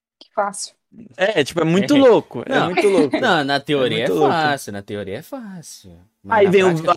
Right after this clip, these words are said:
Speaker 2: aí vem o
Speaker 3: completamente
Speaker 2: Levi,
Speaker 3: diferente.
Speaker 2: aí vem o Levi, Capitão Levi, né? Pra mim, o melhor personagem, desculpa,
Speaker 3: Beyblade
Speaker 2: eu não
Speaker 3: humano.
Speaker 2: gosto do Eren. É ele mesmo. Eu não gosto muito do, do Eren. Tipo, o Eren, ele é o protagonista. Tipo,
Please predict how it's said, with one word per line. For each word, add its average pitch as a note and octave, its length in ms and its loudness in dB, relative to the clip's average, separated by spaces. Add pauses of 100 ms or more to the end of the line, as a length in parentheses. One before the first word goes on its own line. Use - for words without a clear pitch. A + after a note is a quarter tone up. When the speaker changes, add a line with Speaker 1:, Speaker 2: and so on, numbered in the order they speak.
Speaker 2:
aí - 80 6
vem A#3+ 40 0
o - 40 0
Speaker 3:
completamente E3+ 160 2
Speaker 2:
Levi, C#3+ 240 2
Speaker 3:
diferente. D3+ 540 -2 (180)
Speaker 2:
aí A#3 120 2
vem G3 120 2
o F#3 40 6
Levi, D#3+ 400 0
Capitão C#3 260 -4
Levi, C3+ 480 -2
né? B2 240 -4
Pra C3 200 -2
mim, F3 140 -4
o F3+ 60 -4
melhor C#3+ 280 0
personagem, D3+ 560 -2
desculpa, B2+ 260 -4
Speaker 3:
Beyblade A#3 120 2
Speaker 2:
eu - 20 0
não C#3 80 0
Speaker 3:
humano. D3 140 4
Speaker 2:
gosto D3 120 -4
do C3+ 140 2
Eren. D3+ 300 2 (400)
É A#3 140 4
ele D3+ 120 2
mesmo. E3+ 320 0 (420)
Eu G#3 160 2
não A3 120 0
gosto G#3+ 340 4
muito G3+ 320 0
do, G3+ 260 4
do A3 220 2
Eren. D#3 380 4
Tipo, - 360 -8
o D3+ 120 0
Eren, G3 240 2
ele E3 120 -6
é - 20 -6
o E3+ 40 -8
protagonista. F#3+ 760 -6 (1040)
Tipo, D#3+ 500 -6